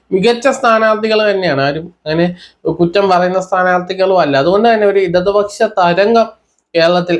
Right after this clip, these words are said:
ആഞ്ഞു വീശാൻ പോവുകയാണ്. നാല് സീറ്റിലാണ് നിലവിൽ നമുക്ക് കോൺഗ്രസിന്റെ വിജയം ഉറപ്പിച്ച് പറയാൻ സാധിക്കുന്നത്. ബാക്കി പതിനാറ് seat-ുകളിലും ശക്തമായ മത്സരം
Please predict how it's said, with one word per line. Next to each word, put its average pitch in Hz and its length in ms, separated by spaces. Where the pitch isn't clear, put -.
ആഞ്ഞു 185 360
വീശാൻ 175 460
പോവുകയാണ്. 165 520
നാല് 170 360
സീറ്റിലാണ് 190 720
നിലവിൽ 165 240
നമുക്ക് 165 280
കോൺഗ്രസിന്റെ 170 640
വിജയം 165 320
ഉറപ്പിച്ച് 190 640
പറയാൻ 202 520
സാധിക്കുന്നത്. 143 560
ബാക്കി 156 320
പതിനാറ് 185 600
seat-ുകളിലും 175 640
ശക്തമായ 233 720
മത്സരം 190 500